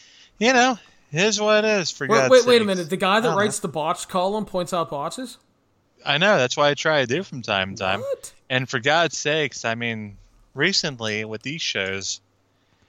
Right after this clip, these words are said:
Speaker 1: um, you know, the botch is more,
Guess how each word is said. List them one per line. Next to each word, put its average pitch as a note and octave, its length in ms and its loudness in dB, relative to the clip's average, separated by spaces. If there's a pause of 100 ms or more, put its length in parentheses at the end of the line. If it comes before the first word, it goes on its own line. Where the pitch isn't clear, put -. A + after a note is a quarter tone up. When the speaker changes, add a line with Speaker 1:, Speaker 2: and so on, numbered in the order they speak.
(540)
Speaker 1:
um, F3+ 320 -4
you A3 160 -2
know, A3 120 4
the E3 80 0
botch D3 400 2
is B2+ 160 -12
more, B2 320 -8